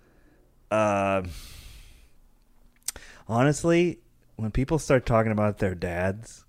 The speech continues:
uh, at this point in my life, 'cause I haven't had a dad since I was, I guess, twenty-five is when he did it. It's been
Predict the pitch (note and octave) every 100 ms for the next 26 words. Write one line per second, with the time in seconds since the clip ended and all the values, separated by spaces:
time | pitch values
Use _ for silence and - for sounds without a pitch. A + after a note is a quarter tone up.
0 | _ _ _ _ _ _ _ - G#2 F#2+
1 | F#2 F2+ - _ _ - G2+ - A#2 -
2 | A#2 A#2 A2 F#2+ G2 G#2 G#2 - - G2+
3 | G2 G2 G2 G2 G2+ G2 F#2+ G2 G2 E2+
4 | F#2 F#2 F#2 - - - F#2 E2+ F#2+ F2+
5 | F2 E2 - - _ _ - F2 F#2+ -
6 | - F#2+ E2+ G2 F2+ F2 E2+ - F#2 -
7 | F#2+ F2+ E2+ F#2 F2+ - - - _ -
8 | - - _ - F#2 - G2+ F2 E2+ E2
9 | E2+